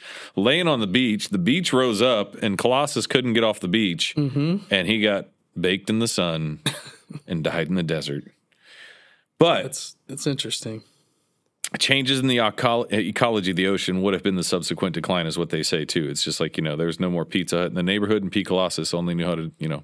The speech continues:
Speaker 1: call Pizza Hut. And so <laughs> this new record supports the hypothesis that basilosaurids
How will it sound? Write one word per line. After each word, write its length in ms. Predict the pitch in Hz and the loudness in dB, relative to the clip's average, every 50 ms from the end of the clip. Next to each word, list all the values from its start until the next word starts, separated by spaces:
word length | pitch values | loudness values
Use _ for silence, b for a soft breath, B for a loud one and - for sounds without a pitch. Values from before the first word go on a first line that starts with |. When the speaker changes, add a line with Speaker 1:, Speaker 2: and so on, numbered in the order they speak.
| - - | -8 -4
Speaker 1:
call 180 | - 78 76 | -2 -2 -2
Pizza 320 | - - 104 107 - 76 76 | -2 -4 -4 -2 -2 -2 -2
Hut. 240 | 73 64 - B B B B B B B B B B B B - | -4 -6 -6 B B B B B B B B B B B B 2
And 160 | - 101 - | 2 2 4
so 320 | - 117 110 107 107 110 - | 4 4 4 4 2 0 0
<laughs> 80 | - | 0
this 260 | 107 104 110 104 - | 2 2 2 2 2
new 160 | - 113 110 107 | 2 2 4 4
record 320 | 113 110 107 - 113 98 | 2 2 2 0 -2 -2
supports 460 | - - - - 156 160 147 120 - - | -2 -6 0 2 4 4 4 2 0 -2
the 80 | - - | 0 0
hypothesis 760 | 113 104 95 - 135 131 139 127 - - - 101 - - | 0 0 0 0 0 0 0 -2 -4 -2 -2 -2 -2 0
that 300 | - 104 95 95 87 - _ - - - _ _ - 92 | 0 0 0 0 -2 -6 _ -18 -20 -20 _ _ -8 -4
basilosaurids 1000 | - - - - 170 165 117 - - 117 113 120 110 95 90 90 90 - - | -4 -2 0 2 2 2 0 0 0 2 2 2 2 2 0 -2 -2 -6 -8